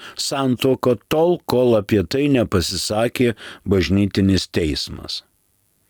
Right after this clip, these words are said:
Gali sudaryt santuoką, kai viena šalis yra katalikiška, o kata-, kita šalis yra nekrikštyta.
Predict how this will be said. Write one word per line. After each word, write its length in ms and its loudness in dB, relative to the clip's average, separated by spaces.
Gali 720 2
sudaryt 600 0
santuoką, 840 -2
kai 220 0
viena 320 4
šalis 540 0
yra 220 0
katalikiška, 1120 0
o 160 0
kata-, 540 0
kita 280 0
šalis 500 0
yra 280 2
nekrikštyta. 1700 0